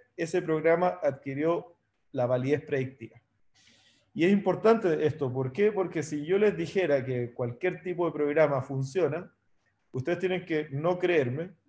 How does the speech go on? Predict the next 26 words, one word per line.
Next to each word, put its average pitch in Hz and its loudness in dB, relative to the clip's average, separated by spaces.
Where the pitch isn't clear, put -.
porque 139 -6
lo 131 -2
que 143 0
hay 165 0
que 170 0
hacer 180 -2
es 175 -2
demostrar 156 -2
que 139 -6
estos 123 -8
programas 117 -6
funcionan. - -16
Y 127 -4
no 151 -2
todos 202 4
los 175 4
juegos 180 2
que 156 -4
nos 147 -2
enseñan 156 -4
en 147 -8
medicina 156 -4
son 143 -8
válidos - -4
y 127 -6
funcionan. 123 -12